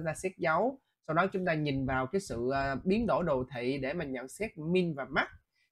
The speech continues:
Thì trong đó min thì mình kết thúc, kết thúc ngay tại H hai, còn max của mình thì phải so sánh giữa H sáu và H, H không.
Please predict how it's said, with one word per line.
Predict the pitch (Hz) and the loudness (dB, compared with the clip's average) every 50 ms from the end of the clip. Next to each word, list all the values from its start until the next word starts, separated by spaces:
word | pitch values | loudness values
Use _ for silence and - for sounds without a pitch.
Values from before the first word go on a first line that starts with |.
| _ - | _ -4
Thì | 151 147 147 | -4 -2 0
trong | 190 180 175 175 | 2 2 2 4
đó | 175 196 | 4 4
min | 220 214 190 185 175 175 160 | 4 6 6 6 6 4 2
thì | 151 131 143 | 0 0 -2
mình | 143 135 120 | -2 -2 -2
kết | - 208 233 - - | -2 -4 -6 -4 -4
thúc, | 156 160 202 _ - - | -6 -6 -6 _ -10 -6
kết | - 233 - | -6 -4 -4
thúc | 269 269 - | -4 -4 -4
ngay | 226 208 180 180 170 170 | -2 0 0 0 0 0
tại | 120 123 | -4 -4
H | 135 208 247 - | -4 -6 -8 -6
hai, | - 196 190 185 185 190 190 190 190 - _ _ _ _ _ _ _ - | -4 0 2 4 4 4 4 2 0 -4 _ _ _ _ _ _ _ -4
còn | - 139 139 151 | -2 0 2 2
max | 196 240 - - | 0 0 0 0
của | 190 190 | 0 2
mình | 190 170 151 139 135 | 2 2 0 0 -2
thì | 139 131 | -4 -4
phải | 127 143 | -4 -6
so | 151 - 180 175 170 - | -6 -4 -4 -4 -2 -2
sánh | 190 185 240 240 | -2 -2 0 0
giữa | 180 165 147 | 0 -2 -2
H | 190 208 - | -4 -10 -10
sáu | - - 208 190 214 269 294 277 | -6 -2 0 2 2 2 0 -2
và | 147 | -4
H, | 147 - 202 220 - _ _ _ _ _ _ _ _ | -6 -6 -8 -10 -10 _ _ _ _ _ _ _ _
H | - - | -18 -14
không. | - - 220 214 214 208 196 | -2 4 8 8 8 6 4